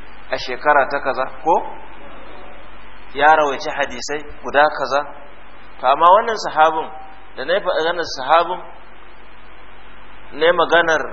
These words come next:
alkunyarsa, na yi maganar musuluntarsa, sai ban faɗo shekarar mutuwarsa ba,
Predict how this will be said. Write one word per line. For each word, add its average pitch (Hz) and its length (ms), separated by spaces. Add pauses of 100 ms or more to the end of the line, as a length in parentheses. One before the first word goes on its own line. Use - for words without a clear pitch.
(1000)
alkunyarsa, 160 720 (880)
na 143 120
yi 170 60
maganar 160 420 (500)
musuluntarsa, 160 760 (800)
sai 202 220
ban 220 200
faɗo 165 240 (880)
shekarar 156 340
mutuwarsa 135 540
ba, 101 80